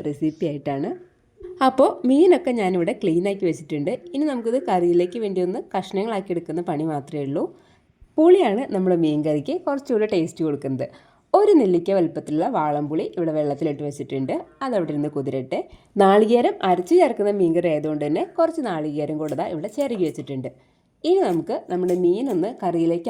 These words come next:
ആവശ്യമുള്ള പോലെ കഷ്ണങ്ങളാക്കിയിട്ട് എടുക്കാം. ഇങ്ങനെ നീളത്തിൽ നിൽക്കുന്ന ആ തലയുടെ അവിടുത്തെ ഭാഗം ഞാൻ വറക്കാൻ വേണ്ടി എടുക്കുന്നതാണ്. അതിനാണ് അതിങ്ങനെ സെപ്പറേറ്റ് ആയിട്ട് കട്ട് ചെയ്ത് വെക്കുന്നത്. അപ്പോൾ നമ്മുടെ മീനെല്ലാം കറിയിലേക്ക് ആവശ്യമുള്ള പോലെ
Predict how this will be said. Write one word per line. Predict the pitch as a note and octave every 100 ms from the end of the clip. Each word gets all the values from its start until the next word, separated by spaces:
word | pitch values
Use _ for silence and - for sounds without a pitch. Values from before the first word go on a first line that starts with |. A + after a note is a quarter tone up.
| F3+
ആവശ്യമുള്ള | D3+ - E3 D3
പോലെ | D3+ A#3 -
കഷ്ണങ്ങളാക്കിയിട്ട് | F3 - E3 E3+ D3+ D#3 D3 C#3+
എടുക്കാം. | C3+ D3+ C#4 - _ _ _ _ _ _ _ _ - _ _ _ -
ഇങ്ങനെ | D4 E4 G4+ A3+
നീളത്തിൽ | A#3 A#3 A#3 D#4+ D#4
നിൽക്കുന്ന | B3 A3 A#3
ആ | A#3+
തലയുടെ | G3 F#3+ G#3 A3+
അവിടുത്തെ | F#3+ F#3+ F#3
ഭാഗം | D#3+ D#3+ E3+
ഞാൻ | G#3 F#3+
വറക്കാൻ | D#3 D3+ F3+ G#3
വേണ്ടി | F#3+ F#3
എടുക്കുന്നതാണ്. | E3 - D3 D3 E3 A3+ D3
അതിനാണ് | F3 F3+ E3
അതിങ്ങനെ | D#3+ D#3 G#3
സെപ്പറേറ്റ് | F3 C#3+ D3+ D#3+
ആയിട്ട് | D#3+ -
കട്ട് | C3+ -
ചെയ്ത് | D#3+ D3+
വെക്കുന്നത്. | C#3+ C#3 D3 B3 - - _ _ _ _ _ _ -
അപ്പോൾ | A#3 D4 - A3
നമ്മുടെ | G#3 G#3+
മീനെല്ലാം | G3+ G#3 C4 G3+ B3 -
കറിയിലേക്ക് | F#3+ F3 F3 E3+ G3+
ആവശ്യമുള്ള | D#3+ D#3+ F3 E3
പോലെ | D3 D#3+